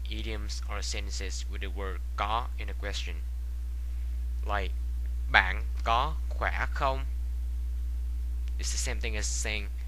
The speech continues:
"Bạn khỏe không?" And "Vâng" is used for, you know, general, ge-, general saying. And "Có,"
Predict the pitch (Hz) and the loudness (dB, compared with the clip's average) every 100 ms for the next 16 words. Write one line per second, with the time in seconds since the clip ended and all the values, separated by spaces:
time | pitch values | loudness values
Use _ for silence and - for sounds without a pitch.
0 | - - - 92 101 - 95 110 - 147 | -4 -2 -2 0 -2 -2 2 2 2 2
1 | 135 135 - - - - - - - - | 2 0 -4 -4 -4 -4 -4 -4 -4 -4
2 | - - - - - - - - - - | -4 -2 -2 -2 -2 -2 -2 -2 -2 -2
3 | - - 110 107 101 101 - - - - | -2 -2 -2 -2 -4 -4 -4 -4 -4 -4
4 | - - - - 127 120 117 - - - | -4 -4 -4 2 2 2 -2 -2 -2 -4
5 | - - - - - - - 120 107 113 | -4 -4 -4 -4 -2 -2 -2 -2 -2 -2
6 | 107 95 - - - - - - - - | 0 0 -2 -4 -4 -4 -4 -4 -4 -4
7 | 104 98 - 110 113 123 143 143 110 104 | -4 -2 -2 -2 -2 -2 -2 -2 -4 -2
8 | 107 - - - 113 120 131 135 127 120 | -2 -2 -4 -2 -2 -2 -2 -2 -2 -2
9 | 120 135 - - - - - - - 98 | -2 -2 -4 -4 -4 -4 -4 -4 -4 -4
10 | 90 - - - 110 | -2 -2 0 0 2